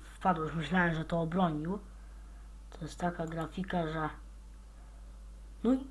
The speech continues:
ja, <clears throat> przepraszam, jeszcze, jestem jeszcze trochę chory. E, i tak, wbijajcie, e, w kolejny, znaczy, <clears throat> w poprzedni odcinek. Dobra.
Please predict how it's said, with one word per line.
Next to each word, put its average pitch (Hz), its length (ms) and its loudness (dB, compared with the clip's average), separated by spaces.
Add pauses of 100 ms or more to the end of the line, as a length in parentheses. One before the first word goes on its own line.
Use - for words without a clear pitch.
ja, 302 200 4 (400)
<clears throat> 220 1700 8
przepraszam, 165 480 2
jeszcze, 151 300 -2
jestem 165 360 -2
jeszcze 160 260 0
trochę 165 280 0
chory. 165 400 2 (1040)
E, 151 280 0
i 165 100 -4
tak, 151 260 2
wbijajcie, 170 500 4
e, 151 460 0
w - 120 -8
kolejny, 165 600 2
znaczy, 185 480 4 (140)
<clears throat> - 300 -2
w - 20 0
poprzedni 170 580 2
odcinek. 170 560 -2 (4000)
Dobra. 131 340 -2